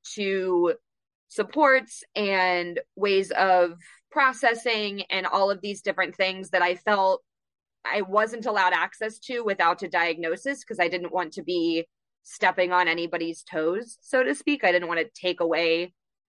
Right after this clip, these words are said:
um, from someone who, you know, really needed it. Um, but also it was just, it was nice to have an answer to a whole lot of questions, because then suddenly everything going back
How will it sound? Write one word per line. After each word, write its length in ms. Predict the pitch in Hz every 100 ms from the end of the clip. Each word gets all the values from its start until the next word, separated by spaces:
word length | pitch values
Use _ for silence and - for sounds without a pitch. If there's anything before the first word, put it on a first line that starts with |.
| _ _ -
um, 600 | 180 175 160 147 135 92 _ _
from 200 | - 202
someone 400 | - 185 180 175
who, 380 | 208 190 180 165
you 140 | 190 165
know, 120 | 156
really 420 | 165 214 190 190
needed 340 | 175 185 202
it. 240 | 226 247 - _ _ _ _ _ -
Um, 720 | 214 202 190 180 170 160 170 _ _ _ _ _
but 140 | 226
also 380 | 214 214 226 240
it 100 | 233
was 160 | 233 240
just, 260 | 247 - -
it 100 | 226
was 220 | 226 202
nice 240 | 208 226 233
to 100 | 247
have 160 | 240
an 80 | 214
answer 440 | 190 202 - 202 196 -
to 160 | 202
a 80 | 185
whole 260 | - 214 196
lot 180 | 180 170
of 100 | 170
questions, 600 | 180 - - 147 151 151
because 260 | 165 190
then 200 | 185 190
suddenly 760 | 190 190 190 185 175 170 170 160 _ _ _ _ _
everything 720 | 180 180 202 202 202 196 185
going 300 | 175 180 180
back 340 | 175 156 165